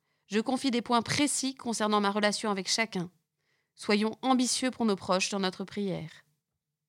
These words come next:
Utilisons la prière du tir de précision pour nous aussi, bien sûr. Dieu ne s'intéresse pas seulement à nos chapelets, nos bonnes résolutions et nos jeûnes. Il s'intéresse à nos relations familiales, professionnelles, nos amitiés,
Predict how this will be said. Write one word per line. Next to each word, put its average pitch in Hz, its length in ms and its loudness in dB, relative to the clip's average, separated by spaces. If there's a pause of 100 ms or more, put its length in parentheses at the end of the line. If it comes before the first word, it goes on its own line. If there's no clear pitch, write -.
(480)
Utilisons 262 440 4
la 247 120 6
prière 247 260 2
du 220 140 0
tir 285 180 4
de 226 80 2
précision 247 540 -2
pour 214 180 -4
nous 254 300 4
aussi, 202 240 -6
bien 180 180 -2
sûr. 165 380 -10 (800)
Dieu 240 160 2
ne 247 80 2
s'intéresse 226 420 -2
pas 254 160 2
seulement 233 380 -2
à 208 160 2
nos 196 100 0
chapelets, 196 540 0
nos 202 160 -2
bonnes 226 200 0
résolutions 233 600 -2
et 226 80 -2
nos 190 140 0
jeûnes. 185 400 -2 (640)
Il 214 100 0
s'intéresse 240 460 -2
à 190 60 0
nos 190 120 0
relations 196 360 -2
familiales, 220 640 2
professionnelles, 208 840 0 (160)
nos 214 200 4
amitiés, 240 500 2